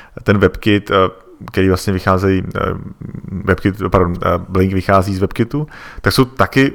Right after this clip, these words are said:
open source, ale všichni tak jako nějak tušíme, nebo tam je nějaký pocit, že jsou ovládaný nějakou firmou, která je, je může směrovat s tím svým,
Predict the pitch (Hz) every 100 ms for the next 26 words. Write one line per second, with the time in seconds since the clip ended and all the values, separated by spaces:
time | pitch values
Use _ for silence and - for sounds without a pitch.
0 | - 127 139 139 - 143 147 - 113 117
1 | 117 123 123 117 117 120 - 107 - 120
2 | 117 120 104 107 113 113 107 120 117 -
3 | 101 - 107 - 123 117 110 113 - -
4 | - _ - 127 131 117 120 120 123 117
5 | 110 123 117 110 101 101 104 101 104 98
6 | 98 98 - 101 - 101 98 101 110 -
7 | 101 98 98 - - 101 95 - 101 101
8 | 104